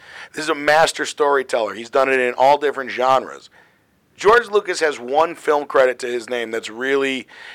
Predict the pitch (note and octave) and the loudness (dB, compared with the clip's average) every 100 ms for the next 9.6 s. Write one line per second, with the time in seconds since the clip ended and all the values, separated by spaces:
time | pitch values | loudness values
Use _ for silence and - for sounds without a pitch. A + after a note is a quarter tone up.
0 | - - D#3 A#2+ F#2 - B2 C3 C3 - | -16 0 2 2 -2 -10 -2 0 0 -4
1 | C3 - - D#3 D#3+ - - - D3+ C#3 | -16 -16 0 2 2 -2 -10 -4 2 4
2 | C#3 C3+ C3 A#2+ C3 - C#3 A#2+ - C3 | 4 4 2 0 -6 -4 -4 -4 2 4
3 | A#2+ A2 A2+ G#2 A2 - _ - - - | 4 2 -4 -4 -4 -6 _ -20 -20 -20
4 | - _ _ - D#3 F#3 F3 F3+ F#3+ G3 | -20 _ _ -6 0 0 0 4 4 4
5 | - D3+ C3 C#3+ D#3+ D#3+ C#3 - C3+ A2 | -2 -6 -6 -6 -4 -4 -4 -2 -2 -2
6 | E2 C2+ - _ _ _ _ _ _ C3 | -6 -14 -18 _ _ _ _ _ _ -6
7 | A#2+ A2+ - D3+ D#3 D#3+ D#3+ D#3 D3 D3+ | -4 -4 0 2 4 4 4 2 0 -2
8 | D3+ C#3+ C3+ D#3 D#3+ E3 C3+ C3 C#3 C#3 | -2 -2 2 4 4 4 0 2 2 2
9 | - C#3+ B2+ A2 F#2 D2 | 0 2 2 0 -8 -18